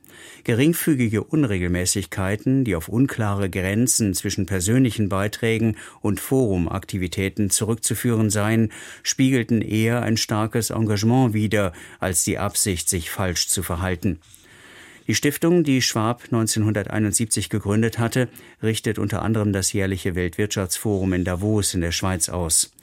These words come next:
Das Wall Street Journal hatte im Frühjahr von angeblichem finanziellem und ethischem Fehlverhalten Schwabs und seiner Ehefrau berichtet.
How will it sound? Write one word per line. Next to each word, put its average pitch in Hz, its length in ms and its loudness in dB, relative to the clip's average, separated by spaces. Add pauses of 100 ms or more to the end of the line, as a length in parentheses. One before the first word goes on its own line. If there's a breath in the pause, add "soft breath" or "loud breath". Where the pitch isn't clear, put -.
(480 loud breath)
Das - 160 -4
Wall 107 200 2
Street 120 340 0
Journal 120 520 2 (120)
hatte 101 220 -2
im 92 140 0
Frühjahr 110 600 0 (300 loud breath)
von 92 320 0
angeblichem 104 840 0
finanziellem 113 640 2
und 101 180 0
ethischem 110 460 0
Fehlverhalten 98 800 -2
Schwabs 101 480 -2
und 101 120 0
seiner 92 280 -2
Ehefrau 92 500 -2
berichtet. 92 540 -4